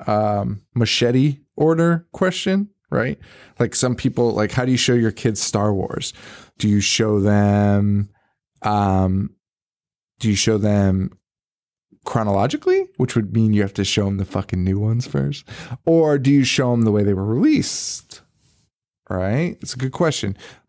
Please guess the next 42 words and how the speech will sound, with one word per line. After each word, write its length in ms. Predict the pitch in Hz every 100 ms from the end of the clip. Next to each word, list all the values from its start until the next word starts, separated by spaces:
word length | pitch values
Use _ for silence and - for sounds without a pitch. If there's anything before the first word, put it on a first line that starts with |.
| _
But 420 | 196 175 127 - _ _ _
the 160 | 110 117
answer, 600 | 147 165 - 98 90 90 _ _ _ _ _ _ _ -
and 80 | 131
I 80 |
would, 180 | 160 180
I 100 | 131
don't 160 | 143 180
know, 520 | 165 156 151 147 - - - _ _ _ _
I 60 | -
don't 120 | 139
know 100 | 151
how 180 | 127 127
we 80 | 135
would 100 | 123
do 120 | 123
this 180 | 110 -
with 100 | -
Aliens, 320 | 104 95 87
but 100 | 101
I'm 100 | 98
just 140 | 101
talking 220 | - 101 90
Star 180 | -
Wars 160 | - -
here 100 | -
for 120 | -
a 40 | -
minute. 400 | - - - - - _ -
Uh, 600 | 139 127 117 107 104 - _ _
the 220 | 120 123
answer 340 | 147 143 117 107
is 180 | 107
the 60 | 101
machete 480 | 101 101 120 104 95
order, 320 | 90 - -
right? 280 | - 113 113 -
And 100 | 131
it's 120 | 107
like 160 | 120 107
a 40 |
combination, 920 | - 123 113 104 101 101 - 123 139